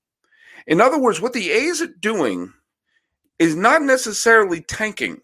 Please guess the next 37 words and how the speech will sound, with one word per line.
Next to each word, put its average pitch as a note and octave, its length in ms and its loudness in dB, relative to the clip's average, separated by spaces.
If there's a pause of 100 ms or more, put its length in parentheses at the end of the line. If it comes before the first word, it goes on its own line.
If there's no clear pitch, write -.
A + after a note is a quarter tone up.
(1040)
What - 140 -2
Cincinnati B3+ 680 4
is C3+ 140 -2
doing, B2 220 -2
they're F3+ 140 2
just G#3+ 240 -8
trading D#3+ 340 -2
anything D3 300 -2
that C3 140 -2
isn't A#2+ 220 -8
nailed A2+ 300 0
down. F#2+ 380 -2 (300)
This F3+ 100 -6
is G3+ 60 -12
the A3 80 -8
sort F#3 200 2
of D#3+ 80 0
thing D#3 200 0
that B2+ 260 0
baseball C3+ 420 -2
should D#3 360 -4
have C#3+ 80 -2
been A#2+ 120 -2
trying B2+ 300 0
to G2 100 -2
stop - 640 0 (560)
with G#2+ 140 -8
the A#2 80 2
whole A#2 200 2
work D3+ 220 0
stoppage. - 640 -6 (1000)
Cincinnati F3+ 560 2
is G#2+ 120 -6
tanking. - 440 -6 (500)
They're A2+ 140 0
trading A#2+ 380 -2
away G#2 420 -4